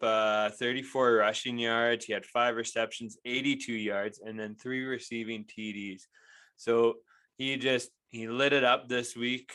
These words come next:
for the Falcons, and it looks like they're, they're finding creative ways to get him the ball. And, um, he is definitely, uh, worth having. And if you were someone to pick him up and you got him for super cheap,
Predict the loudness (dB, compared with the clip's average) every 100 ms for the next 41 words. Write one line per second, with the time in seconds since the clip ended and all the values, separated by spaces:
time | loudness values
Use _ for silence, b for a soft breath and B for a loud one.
0 | -10 -4 -2 0 2 2 2 -2 -6 -4
1 | -6 -6 -12 -12 -8 -4 0 -2 0 -2
2 | -2 0 2 4 4 4 2 2 0 -2
3 | -2 -2 -4 -2 -2 0 -2 -2 -4 -6
4 | -6 -6 -8 -6 -4 -4 -4 -8 -14 _
5 | b b b -14 -10 -8 -6 -8 -10 -12
6 | -10 -8 -6 -6 -6 -6 -2 -2 -4 -8
7 | -6 -6 -4 -2 -2 -2 -4 -6 -6 -2
8 | -2 -2 -4 -8 -10 -10 -8 -6 -4 -4
9 | 0 0 0 -4 -4 -6 -8 -6 -6 -6
10 | -6 -6 -6 -12 -6 -2 -2 -4 -12 -10
11 | -10 -10 -12 -8 -10